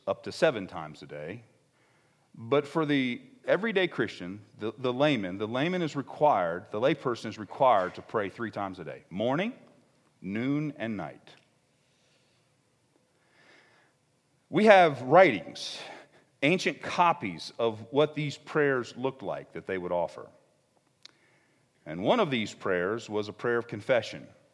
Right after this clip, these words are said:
And this prayer of confession, are you ready?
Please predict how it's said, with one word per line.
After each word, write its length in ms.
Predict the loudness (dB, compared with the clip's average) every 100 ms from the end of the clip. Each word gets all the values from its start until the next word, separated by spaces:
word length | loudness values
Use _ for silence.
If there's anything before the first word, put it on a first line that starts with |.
| _ _ _ _ _ _ _ _ _ _
And 140 | -6 -4
this 120 | -4
prayer 260 | 0 2
of 120 | 2 -2
confession, 760 | -6 2 2 2 -4 -8 -6
are 100 | -4
you 100 | -2
ready? 280 | 0 -2 -2